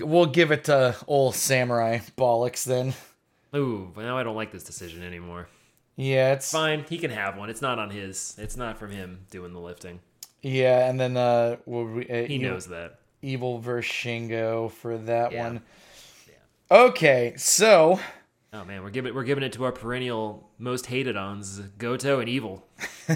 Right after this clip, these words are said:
Speaker 2: What a, what a night.
Speaker 1: Yeah, this, this, uh,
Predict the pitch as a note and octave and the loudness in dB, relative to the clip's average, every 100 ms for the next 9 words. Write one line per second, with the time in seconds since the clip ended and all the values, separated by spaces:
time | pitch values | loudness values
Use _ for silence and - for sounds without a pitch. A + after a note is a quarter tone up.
0 | D#3 F3 F3 - E3+ D3+ B2 C3+ C#3+ D3 | 0 0 0 0 0 2 -2 -8 -4 -2
1 | A#2 C3 D#3+ D3 - - _ - - - | -4 -4 -4 -2 -6 -10 _ -20 -20 -20
2 | - - - - _ _ C#3+ D3 D3 B2 | -20 -20 -20 -20 _ _ 4 6 6 4
3 | C#3+ - - D3+ E3+ - - C3+ C#3+ C3 | 0 0 2 2 2 0 -2 4 6 6